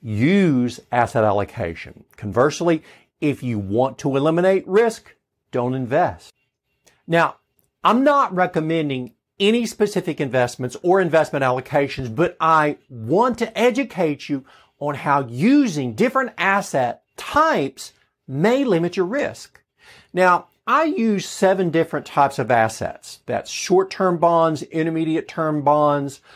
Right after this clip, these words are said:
large-cap garp stocks, large-cap growth stocks,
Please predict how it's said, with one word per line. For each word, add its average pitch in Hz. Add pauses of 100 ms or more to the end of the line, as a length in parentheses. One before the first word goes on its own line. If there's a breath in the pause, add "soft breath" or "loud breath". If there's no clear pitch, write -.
(400 soft breath)
large-cap 160
garp 147
stocks, - (480)
large-cap 143
growth 185
stocks, -